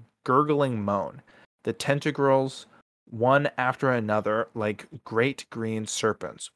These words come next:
with brutal energy and infernal rapidity, rose, <laughs> retracted themselves, and wrapped her about in fold after fold, ever tightening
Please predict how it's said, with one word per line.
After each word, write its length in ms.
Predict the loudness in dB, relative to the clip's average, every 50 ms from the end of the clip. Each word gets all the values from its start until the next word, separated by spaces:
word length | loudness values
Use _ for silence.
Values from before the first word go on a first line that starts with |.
| _ _ _
with 260 | -2 -2 -2 -4 _
brutal 320 | 0 2 4 6 6 6
energy 480 | 6 4 4 2 0 -2 -2 -4 -4 -4 -6
and 160 | -8 -8 -8 _ _ _ _ _ _ -6 -4 -4 -4
infernal 800 | -6 -8 -10 0 2 4 4 4 4 2 2 2 2 0 -4 -6 _ -8
rapidity, 580 | -8 -4 -4 -4 -4 -4 -6 -8 -12 -16 -18 _ _ _ _ _ _ _ _ _ 0
rose, 560 | 4 6 8 8 10 8 8 6 6 4 0 -2 -6 -6 -10
<laughs> 160 | -10 -2 2
retracted 580 | 2 2 2 4 4 6 6 6 4 4 2
themselves, 580 | 2 2 2 4 4 6 6 8 6 6 4 0
and 220 | -4 -4 0 2
wrapped 380 | 2 4 4 2 0 -2 -8 -10
her 540 | -12 -6 0 4 6 6 8 6 6 4 2 0
about 500 | -4 -2 0 2 4 4 4 2 0 -2
in 200 | -6 -6 -6 -8 -4 _
fold 400 | 4 4 6 6 4 2 0 -2
after 420 | -2 -2 -2 -2 0 0 -2 -2 -2 -2 _
fold, 480 | 6 6 6 8 6 4 2 0 -4 -6 _
ever 220 | -2 0 0 0 -2
tightening 560 | -2 -4 -4 -6 -6 -6 -8 -10 -10 -10